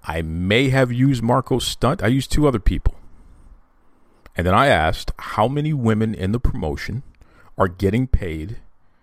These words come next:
as much as they are. These are, these are the least experienced contracted wrestlers in the company.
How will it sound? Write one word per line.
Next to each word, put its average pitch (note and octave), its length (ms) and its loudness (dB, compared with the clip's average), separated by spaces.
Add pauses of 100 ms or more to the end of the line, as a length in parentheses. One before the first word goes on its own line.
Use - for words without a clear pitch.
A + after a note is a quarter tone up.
(440)
as F2 220 -2
much E2+ 560 -2
as F#2 180 -4
they F#2 200 0
are. - 220 -12 (2500)
These A#2 240 4
are, G2+ 80 2
these A#2 260 4
are A2 40 2
the F#2 60 2
least G#2+ 440 0
experienced G#2 800 0 (120)
contracted G#2+ 680 0
wrestlers E2+ 520 -2
in F2 100 -8
the D2 80 -8
company. - 580 -2